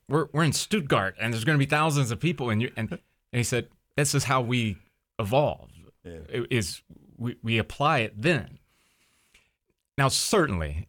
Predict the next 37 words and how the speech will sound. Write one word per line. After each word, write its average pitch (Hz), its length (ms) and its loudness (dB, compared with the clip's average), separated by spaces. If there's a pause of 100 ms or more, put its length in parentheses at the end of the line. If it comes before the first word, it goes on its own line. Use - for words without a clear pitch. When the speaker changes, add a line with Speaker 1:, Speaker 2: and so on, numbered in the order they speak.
Speaker 1:
and 113 240 2
audience, 131 340 4
please 170 280 2
hear 127 160 4
me 87 120 2
out. 107 380 0
I 110 60 0
mean, 110 340 0
I 113 80 0
think 127 200 2
it's - 100 -2
pretty 127 220 2
well 110 200 2
known 95 400 2
that 95 220 0 (460)
Herbie 120 260 2
Hancock 110 520 2
and 95 80 0
Miles 107 280 4
Davis, 101 340 2
John 104 300 2
Coltrane, 101 380 0
those 127 180 2
folks 95 400 -4 (500)
were 127 140 0
very, 123 560 4
very 104 340 2
gifted, 92 480 -4
talented 98 500 -4
musicians. 90 680 -2
Speaker 2:
Mm-hmm. 90 180 -14 (640)
Speaker 1:
But 139 80 4
I 151 80 4
don't 202 260 0
believe 147 300 2
it's 98 160 -4
limited 110 580 0